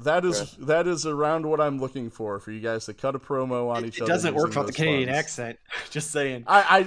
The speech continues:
Speaker 1: I, I'm bad at a Canadian accent. I didn't even wanna try, but if you guys wanna throw in a Canadian accent, you might get a
Speaker 3: Um,
Speaker 1: bonus
Speaker 3: I,
Speaker 1: point.
Speaker 3: I, I, I'd, I'd have to work on mine real hard, 'cause I, I,
Speaker 1: <laughs>
Speaker 3: it's been a while.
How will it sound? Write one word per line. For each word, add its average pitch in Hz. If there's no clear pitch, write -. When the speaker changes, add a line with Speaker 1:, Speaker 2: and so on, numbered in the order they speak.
Speaker 1:
I, 175
I'm 190
bad 156
at 156
a 147
Canadian 151
accent. 147
I 127
didn't 127
even 123
wanna 113
try, 120
but 113
if 127
you 120
guys 120
wanna 117
throw 117
in 113
a 107
Canadian 110
accent, 104
you 104
might 98
get -
a -
Speaker 3:
Um, 104
Speaker 1:
bonus 98
Speaker 3:
I, -
Speaker 1:
point. -
Speaker 3:
I, 135
I, 139
I'd, 139
I'd 131
have 139
to 117
work 113
on 110
mine 107
real 110
hard, 110
'cause -
I, 113
I, -
Speaker 1:
<laughs> -
Speaker 3:
it's -
been 131
a 117
while. 110